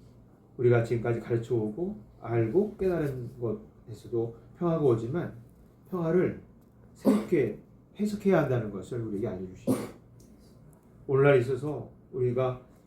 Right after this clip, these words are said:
예수 그리스도를 통해서 주시는 이 평화에 대해서 새롭게 해석해내는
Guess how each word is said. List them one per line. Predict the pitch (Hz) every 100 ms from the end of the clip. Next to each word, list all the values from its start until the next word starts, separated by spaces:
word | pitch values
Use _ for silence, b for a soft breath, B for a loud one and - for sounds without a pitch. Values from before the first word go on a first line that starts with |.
| -
예수 | 123 117
그리스도를 | 123 127 113
통해서 | 120 107 104 113 110 - - - -
주시는 | - - 113 107
이 |
평화에 | 104 - 185 185 156
대해서 | 113 202 - 175 165 - - - - - -
새롭게 | - 208 208 175
해석해내는 | 170 175 - 139 113 123